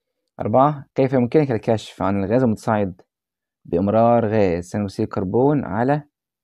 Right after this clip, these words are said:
ماء الجير الرائق؟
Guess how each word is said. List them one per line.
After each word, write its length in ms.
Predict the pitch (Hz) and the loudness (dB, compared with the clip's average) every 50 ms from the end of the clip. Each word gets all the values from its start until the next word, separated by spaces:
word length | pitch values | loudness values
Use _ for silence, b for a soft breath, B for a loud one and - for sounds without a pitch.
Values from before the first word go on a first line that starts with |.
| _ _ - | _ _ -8
ماء 420 | - 104 110 113 117 120 113 - _ _ - - | -6 -4 -2 0 0 -2 -2 -6 _ _ -12 -10
الجير 760 | 95 92 87 101 104 107 107 107 107 107 104 101 104 - _ _ _ _ _ _ _ _ _ _ _ _ _ - | -8 -6 -4 -4 -2 -2 0 0 0 -2 -2 -4 -8 -14 _ _ _ _ _ _ _ _ _ _ _ _ _ -6
الرائق؟ 360 | 98 101 98 95 - - _ | -4 -2 -2 -2 -4 -4 _